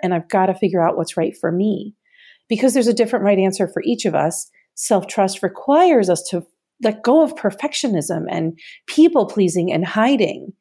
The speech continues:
Self-trust means that I might screw up, and I probably will, and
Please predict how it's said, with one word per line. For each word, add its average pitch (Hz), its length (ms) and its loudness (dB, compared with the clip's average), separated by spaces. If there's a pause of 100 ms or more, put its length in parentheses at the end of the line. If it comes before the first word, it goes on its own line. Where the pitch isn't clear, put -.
(500)
Self-trust 254 680 0
means 220 580 0
that 202 180 2
I 220 180 2
might 233 360 2 (280)
screw - 280 2
up, 349 160 2
and 165 80 2
I 160 80 2
probably 220 480 2
will, 233 280 4
and 170 300 -2